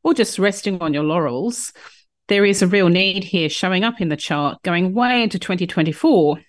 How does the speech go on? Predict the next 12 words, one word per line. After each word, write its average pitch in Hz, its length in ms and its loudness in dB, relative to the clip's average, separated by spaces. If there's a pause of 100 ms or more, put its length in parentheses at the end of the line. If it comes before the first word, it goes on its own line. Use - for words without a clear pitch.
(720)
to 254 100 -2
take 311 180 2
what's 208 180 0
on 190 80 4
paper 185 400 -2
or 139 100 0
on 170 100 2
the 151 60 -2
computer 175 760 -2 (560)
and 185 120 0
develop 170 460 -2
it. 95 260 -6